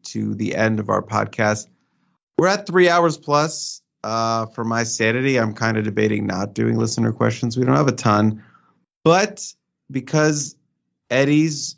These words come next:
voicemail has been sitting in this inbox for two weeks, I think we're gonna do this voicemail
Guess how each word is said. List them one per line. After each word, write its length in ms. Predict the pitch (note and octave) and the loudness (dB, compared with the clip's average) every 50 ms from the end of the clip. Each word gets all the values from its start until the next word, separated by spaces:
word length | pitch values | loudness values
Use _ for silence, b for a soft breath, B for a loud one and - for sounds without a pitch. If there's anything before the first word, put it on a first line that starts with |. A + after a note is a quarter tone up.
| _ A2 | _ -14
voicemail 600 | A2+ A#2+ C3 C3+ C3+ C3 - A#2+ A2+ A2 A2 A2+ | -6 -2 2 2 2 2 0 0 0 2 2 0
has 160 | A2+ G#2+ G#2+ | 0 -2 -4
been 140 | A2 G#2+ G#2 | -4 -6 -6
sitting 520 | G#2 - A#2 A#2 A#2 A#2+ A#2+ A#2 G2+ - | -4 -4 -2 0 0 0 0 0 -2 -4
in 200 | - - A2+ G#2+ | -6 -4 -2 0
this 220 | G#2+ G#2+ G#2 - - | 0 0 -2 -2 -2
inbox 600 | F2+ A2+ A2 G2+ G2 G2 G2 F#2+ F#2+ - - - | -2 -2 0 0 0 0 -2 -4 -6 -12 -12 -10
for 440 | - G#2+ G2+ G2+ G2 F#2+ F#2+ F2 - | -8 -6 -4 -2 -2 -2 -2 -2 -4
two 280 | - - - C#3+ C#3+ | -8 -6 -4 -2 0
weeks, 460 | C3 A2 G2 G2 G2 G2+ - - - - | 2 2 2 2 2 -2 -6 -10 -10 -8
I 100 | - A2 | -8 -4
think 180 | A2 A#2 A#2 A#2+ | -2 -2 -2 -2
we're 140 | B2+ B2 C3+ | 0 0 2
gonna 180 | D3 C#3+ C#3 | 4 4 4
do 140 | C3 D3 D3+ | 4 4 4
this 140 | D3+ D3 C3 | 4 4 2
voicemail 680 | C3+ C3+ B2+ A#2+ A#2 - A#2 A#2 A#2 A2+ A2+ A2 b | 2 2 2 2 2 2 2 4 4 4 2 0 b